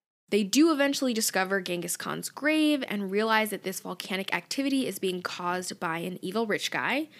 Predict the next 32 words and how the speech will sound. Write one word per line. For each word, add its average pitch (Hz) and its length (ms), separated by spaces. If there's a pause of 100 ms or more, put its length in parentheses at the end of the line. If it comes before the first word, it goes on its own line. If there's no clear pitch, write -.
(320)
So 151 220
capitalism 202 680
was 190 300
the - 160
enemy 175 260
the 202 60
whole 233 160
time. 226 400 (800)
And 226 180
then 285 140
the 349 80
twins 262 340
have 240 160
to 226 100
make 214 220
the 190 80
ultimate - 340
sacrifice 294 640
to - 100
stop 202 380
the 214 80
entire 185 500
globe 165 520
from 180 240
igniting. - 500 (1400)
So, 190 400
<laughs> - 1400
based 466 260
off 523 100
that 508 180
summary 233 600 (220)
and 233 720